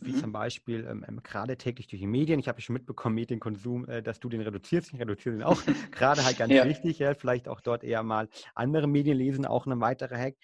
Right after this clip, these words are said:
Speaker 1: Aber wir, wir kriegen halt Informationen und, ähm, die Informationen sind ja per se erstmal neutral bei allen Menschen. Ja, also ich habe eine Information,
Speaker 2: Mhm.
Speaker 1: da steht jetzt drin,
Speaker 2: Mhm.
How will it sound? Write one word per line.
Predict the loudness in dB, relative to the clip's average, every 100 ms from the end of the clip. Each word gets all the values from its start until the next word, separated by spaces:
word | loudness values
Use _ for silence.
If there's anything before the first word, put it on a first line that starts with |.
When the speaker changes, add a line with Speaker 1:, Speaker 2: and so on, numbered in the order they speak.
| -20 -20 -2
Speaker 1:
Aber | 2 2 2
wir, | 2
wir | 2 2
kriegen | 0 0 2
halt | 2
Informationen | 0 -2 -4 -4 -6 -4 -4
und, | -6 -8
ähm, | -8
die | -6
Informationen | -6 -2 -4 -2 0 0
sind | 2 2
ja | 0 -2 -2
per | -2 0
se | 0 0
erstmal | 0 0 0
neutral | 2 0 -2 -2 0 2 -2
bei | -6
allen | -12 -12 -12
Menschen. | -14 -18 -20 _ -6
Ja, | -4
also | -2
ich | -4
habe | -4
eine |
Information, | -4 -2 2 4 4
Speaker 2:
Mhm. |
Speaker 1:
da | 2
steht | -2 -6
jetzt | -4 2
drin, | 4 4
Speaker 2:
Mhm. | 2